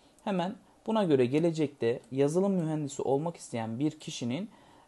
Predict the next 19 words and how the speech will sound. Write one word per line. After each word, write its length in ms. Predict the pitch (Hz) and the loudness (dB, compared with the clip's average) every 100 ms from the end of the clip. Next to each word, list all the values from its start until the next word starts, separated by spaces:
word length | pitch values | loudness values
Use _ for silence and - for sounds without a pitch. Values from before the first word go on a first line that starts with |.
| - | 0
e, 360 | 127 120 117 - | 2 2 0 0
öncüller 640 | 175 175 160 131 113 117 | 0 2 0 2 2 0
verim-, 360 | 160 180 185 202 | 0 0 -4 -4
vermiş 540 | 131 170 190 202 - | 0 2 0 -4 -8
gibi 300 | - 175 165 | -6 -4 -2
niteliklerden 680 | 160 - 170 - 131 123 117 | -2 -2 -2 0 -2 0 -6
hangilerine 840 | 135 - 202 175 131 123 131 208 254 - _ - | -8 -4 -2 0 2 2 2 -2 -4 -10 _ -16
sahip 500 | - 175 139 202 - - | 2 4 4 2 -2 4
olmalıdır? 600 | 143 120 110 113 - - - - - - | 4 4 -2 -8 -16 -20 -20 -20 -6 0
Arkadaşlar 580 | 185 214 190 - 185 - | 2 2 0 0 -4 -2
birinci 280 | 190 208 202 | -2 2 4
öncülümüz 520 | 196 180 165 170 180 | 4 4 -2 -6 -6
diyor 140 | 233 208 | -4 -4
ki 240 | - 135 - | -4 -4 -2
analitik 540 | 143 180 185 214 - | 0 0 -4 -8 -10
düşünme 400 | 156 - 180 185 | -10 -4 -2 -2
becerisine 440 | 135 123 123 - - | 0 0 -2 -6 -8
sahip 360 | - 139 175 - | -4 -2 -2 -2
olma. 380 | 120 113 110 | -2 -2 -4